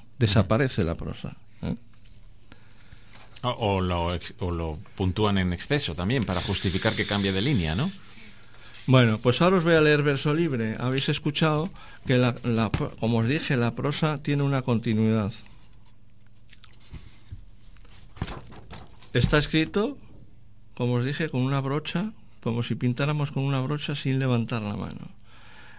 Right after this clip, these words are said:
Speaker 1: El verso libre va a pinceladas, no
Speaker 2: Mm.
Speaker 1: hay continuidad, aunque hay continuidad en la idea, lógicamente, es decir, si estamos hablando,
Speaker 2: Sí, en el ri-,
Speaker 1: expresando
Speaker 2: y en el ritmo
Speaker 1: el
Speaker 2: también.
Speaker 1: anochecer, como voy a leer yo ahora,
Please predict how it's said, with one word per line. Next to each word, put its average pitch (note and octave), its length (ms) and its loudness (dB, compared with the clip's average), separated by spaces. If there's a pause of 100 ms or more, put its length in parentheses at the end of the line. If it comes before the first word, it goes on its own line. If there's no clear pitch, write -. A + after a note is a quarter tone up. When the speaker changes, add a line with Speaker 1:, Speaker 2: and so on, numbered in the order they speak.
Speaker 1:
El A#2 200 4
verso D3+ 320 2
libre E3 460 0 (680)
va C#3 220 2
a C3 180 -2
pinceladas, A#2+ 840 -2 (160)
no C3+ 180 6
Speaker 2:
Mm. - 20 6
Speaker 1:
hay C#3+ 100 6
continuidad, A#2+ 760 2 (260)
aunque B2 280 6
hay C#3+ 80 6
continuidad B2+ 540 6
en B2 120 6
la A2+ 80 6
idea, C#3 360 4
lógicamente, A#2 920 4
es A2 40 2 (160)
decir, G#2+ 240 0
si A2 100 -2
estamos G#2+ 340 0
hablando, A2+ 440 0
Speaker 2:
Sí, A2+ 120 4
en F2 100 4
el - 40 6
ri-, - 20 10
Speaker 1:
expresando A#2+ 760 8
Speaker 2:
y G#2 40 4
en F#2 80 6
el F2+ 100 4
ritmo A#2 240 4
Speaker 1:
el A#2 60 8
Speaker 2:
también. A2+ 180 8
Speaker 1:
anochecer, C3+ 600 4
como C3 260 0
voy C#3 140 2
a C#3 100 4
leer C#3 220 4
yo C3+ 160 4
ahora, D#3+ 320 4